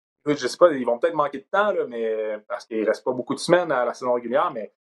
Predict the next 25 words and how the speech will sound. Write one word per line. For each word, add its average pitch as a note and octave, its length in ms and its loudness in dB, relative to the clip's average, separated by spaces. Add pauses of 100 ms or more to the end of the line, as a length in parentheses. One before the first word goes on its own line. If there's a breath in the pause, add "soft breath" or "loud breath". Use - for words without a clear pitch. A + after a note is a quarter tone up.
(220)
mais G#2+ 80 0
oui, D#3 300 2
là, B2 120 0
en G#2 60 -6
ce - 100 -14
moment, C#3 320 2
là, C3 100 0
euh, A2 680 -2
les A2+ 160 -4
Panthers A#2+ 360 2
sont A2+ 160 -6
une G#2+ 160 -6
bien A#2+ 220 0
meilleure A2+ 220 0
équipe - 280 -4
que, G#2 640 -4 (180)
que A2+ 60 0
les G#2+ 120 0
Buccaneers. G#2 540 0 (400)
Euh, G2+ 540 0 (680)
maintenant, C3+ 460 4
du A#2+ 120 -6
côté C#3+ 240 0
de D3+ 40 -2
Seattle, C#3 540 0